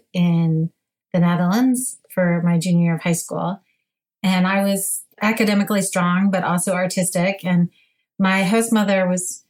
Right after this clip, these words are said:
she gave me the idea, maybe I should be a product designer or an industrial designer. But I, I didn't really know what I wanted to do.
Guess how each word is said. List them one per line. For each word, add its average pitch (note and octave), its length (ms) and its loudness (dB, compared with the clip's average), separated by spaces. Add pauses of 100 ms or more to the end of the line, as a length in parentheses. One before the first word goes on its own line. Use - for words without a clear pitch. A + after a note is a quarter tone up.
(340)
she - 180 -6
gave G#3+ 180 2
me G#3+ 100 4
the G#3 120 2
idea, G3 260 0
maybe G#3 300 2
I G#3+ 80 0
should G3+ 260 -4 (560)
be G#3+ 140 2
a F#3+ 80 0
product F#3+ 460 -2
designer D#3+ 720 -2
or E3+ 340 0
an F3+ 200 0
industrial F3 560 0
designer. E3 720 -2 (480)
But A3+ 140 2
I, A#3+ 260 -2
I A#3+ 120 0
didn't C#4+ 240 2
really A#3+ 220 2
know G3+ 220 2
what G3+ 140 0
I G3 260 -2 (240)
wanted F#3 320 0
to F#3+ 100 0
do. E3+ 520 0